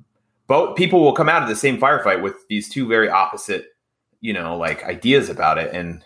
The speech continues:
uh, we all interpret life differently. So, you know, yeah,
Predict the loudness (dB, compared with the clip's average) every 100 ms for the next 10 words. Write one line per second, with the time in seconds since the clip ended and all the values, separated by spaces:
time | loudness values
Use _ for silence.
0 | _ 2 2 4 4 4 2 0 0 0
1 | 0 0 0 -6 -10 -8 -10 -10 -10 -2
2 | 0 0 -4 -12 _ _ _ _ _ -2
3 | 2 4 2